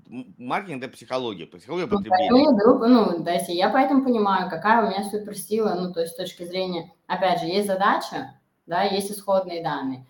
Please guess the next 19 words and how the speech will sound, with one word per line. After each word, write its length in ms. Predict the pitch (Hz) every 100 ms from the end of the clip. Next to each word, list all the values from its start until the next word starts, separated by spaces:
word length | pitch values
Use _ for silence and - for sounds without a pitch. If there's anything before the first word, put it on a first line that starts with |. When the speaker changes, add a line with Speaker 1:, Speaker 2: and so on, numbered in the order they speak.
| _
Speaker 2:
У 60 | 175
меня 160 | 202 208
исходные 460 | 208 202 190 190
данные 440 | 190 196 190 175 165
условно 640 | 180 - 190 180 151 143
такие, 380 | 165 160 185 165
что 180 | - 156
я 180 | 160
там 140 | 151 151
понимаю 460 | 170 170 165 151
всю 180 | 156 165
системку, 680 | 160 165 - 175 160 160 -
понимаю, 1040 | 151 160 165 156 143 135 - - 143 143 143
э, 20 |
там 180 | 143 151
цифры 400 | - 170 - 143
и 40 | 143
так 160 | 180
далее. 400 | 233 359 247 -